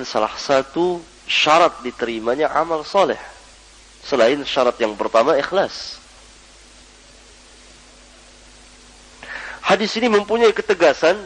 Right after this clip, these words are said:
"Man 'amila 'amalan laisa 'alaihi amruna." "Man 'amila 'amalan", dalam bentuk amal apa saja. Amal hati, amal perbuatan, amal lisan.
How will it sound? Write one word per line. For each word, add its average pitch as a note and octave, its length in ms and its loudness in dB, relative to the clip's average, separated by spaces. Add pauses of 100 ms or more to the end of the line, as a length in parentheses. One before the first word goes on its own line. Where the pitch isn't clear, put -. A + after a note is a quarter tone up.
(140)
"Man F3+ 160 4
'amila G3 720 6
'amalan F#3 400 2
laisa G#3 340 0
'alaihi D3+ 460 2
amruna." A#2+ 480 -4
"Man E3+ 160 4
'amila G#3+ 560 6
'amalan", G#3+ 400 4
dalam A3 240 0
bentuk A#3+ 260 -6
amal C4+ 400 6
apa A3+ 140 4
saja. F3+ 320 2 (1600)
Amal G2 240 -6
hati, A#2 400 -6
amal G2+ 240 -6
perbuatan, A2 560 -2
amal G2+ 240 -4
lisan. A2+ 400 -4